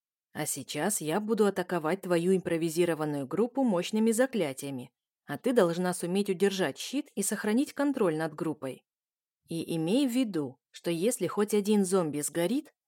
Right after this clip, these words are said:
пойдёшь добывать новых для Академии сама», погрозил мне пальцем Морей. «Ой-ой, кажется, он не шутит». И правда, держать щит и сохранять контроль над группой зомби было очень трудно.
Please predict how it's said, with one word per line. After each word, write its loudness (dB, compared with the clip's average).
пойдёшь 2
добывать 0
новых 0
для 0
Академии -2
сама», 0
погрозил -2
мне 0
пальцем -6
Морей. -10
«Ой-ой, -4
кажется, -8
он 2
не 2
шутит». -6
И -6
правда, -4
держать 0
щит -6
и -6
сохранять -4
контроль 0
над -4
группой -2
зомби -2
было 0
очень 0
трудно. -4